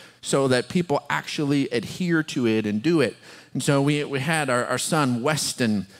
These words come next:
when he was five years old, he kinda tr-, tried to play this card. And so he, in fact, one day, I'm pretty sure it was Pastor Keenan who had provoked this moment. And so, um, it may have been Brooklyn. She had her equal amount of provoking. <laughs> So,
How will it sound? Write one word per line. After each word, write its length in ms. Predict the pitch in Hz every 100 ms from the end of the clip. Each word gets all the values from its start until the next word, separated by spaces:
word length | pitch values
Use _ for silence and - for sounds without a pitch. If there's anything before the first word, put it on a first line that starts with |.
| -
when 140 | 120 135
he 120 | 143
was 220 | 127 -
five 320 | - 143 139
years 260 | 131 127 120
old, 360 | 135 120 101
he 80 | 117
kinda 240 | 147 131 107
tr-, 200 | - -
tried 260 | 160 143
to 60 | 98
play 360 | - 139 143
this 240 | 123 107 -
card. 580 | - 139 123 92 85 -
And 100 | 127
so 240 | - 110 107
he, 320 | 123 117 117 - - -
in 280 | 117 117 113
fact, 360 | - 127 131 123
one 280 | 131 123
day, 260 | 113 127 110
I'm 180 | 107 107
pretty 440 | - 151 156 135
sure 460 | 110 151 131 107 95
it 200 | 113 110
was 100 | 95
Pastor 400 | - 120 - 92
Keenan 540 | - 160 139 101 90
who 280 | 90 131 110
had 220 | 110 92
provoked 600 | - 110 107 113 - -
this 380 | 98 92 - -
moment. 500 | 104 113 110 95 - - - - 202
And 300 | - 123 120
so, 380 | - 123 104 101
um, 400 | 98 101 98 120
it 80 | 175
may 140 | 185
have 100 | 147
been 160 | 120 110
Brooklyn. 400 | 110 107 - 104
She 220 | - 143
had 160 | 139 127
her 80 | 123
equal 400 | 113 110 117 101
amount 280 | 107 107
of 160 | 101 -
provoking. 600 | 131 127 147 156 180 185
<laughs> 20 |
So, 360 | 208 208 147